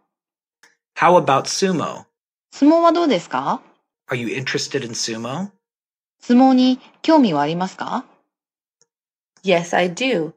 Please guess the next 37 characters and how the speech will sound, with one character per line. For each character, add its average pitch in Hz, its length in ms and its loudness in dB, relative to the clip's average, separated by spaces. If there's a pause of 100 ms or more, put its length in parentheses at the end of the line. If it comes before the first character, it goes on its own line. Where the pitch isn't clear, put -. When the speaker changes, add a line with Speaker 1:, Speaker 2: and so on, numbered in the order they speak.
(360)
Speaker 3:
but 185 120 2
I 180 160 2
don't 208 260 0
know 208 140 0
much 180 280 -4
about 196 320 0
it. - 160 -12 (760)
Speaker 2:
え 247 60 2
え、 175 300 0 (320)
で 240 60 4
も、 160 420 0
あ 180 60 -2
ん 220 80 0
ま 277 100 4
り 269 80 2
知 233 140 -4
ら 254 100 2
な 302 140 4
い 240 60 2
わ。 165 300 -2 (920)
Speaker 3:
Where 214 240 2
can 233 100 -6
I 220 120 2
watch 170 440 0
sumo 180 560 -6
tournament 156 640 -8
in 185 100 -8
Tokyo? 160 640 -8 (1200)
Speaker 2:
東 294 160 4
京 330 180 0
で 320 120 4
は、 160 320 4 (400)
ど 277 100 4
こ 370 120 2
で 247 80 2
相 165 200 -4
撲 156 40 0